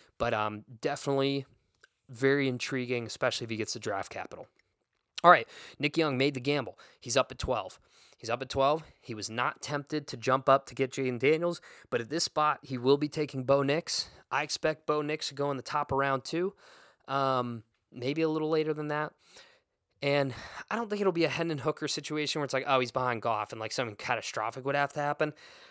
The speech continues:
I could definitely see a team like the Giants taking him in the second round, just being like, "Look, we're not sold on Daniel Jones. Let's get another guy in here."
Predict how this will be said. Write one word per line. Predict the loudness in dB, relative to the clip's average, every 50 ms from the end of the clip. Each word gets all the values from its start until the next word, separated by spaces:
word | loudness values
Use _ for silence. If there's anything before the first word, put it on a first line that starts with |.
| -20 -10 -4
I | -2
could | 0 0 0 0
definitely | -2 -2 0 -2 -2 0
see | 0 0 0
a | 0
team | 0 -2 -2 -2 -2
like | -2 -6 -8
the | -12 -10
Giants | -8 -6 -6 -6 -6 -6 -6 -8 -6
taking | -6 -6 -6 -6 -4 -4 -2
him | -2 -2
in | -2
the | -2
second | -2 -2 -2 -2 0 2
round, | 2 2 2 2
just | -2 -4 -6
being | -6 -8 -6
like, | -8 -8 -10
"Look, | -10 -12 -2 0
we're | 2 4
not | 4 2 2 2
sold | 2 2 2 2
on | 2 0 2
Daniel | 2 2 2 0 0
Jones. | 0 0 0 0 0 0
Let's | -4 0
get | 2 2 2
another | 4 2 2 2
guy | 0 0 -2 0
in | -2 -2 0
here." | 2 2 2 2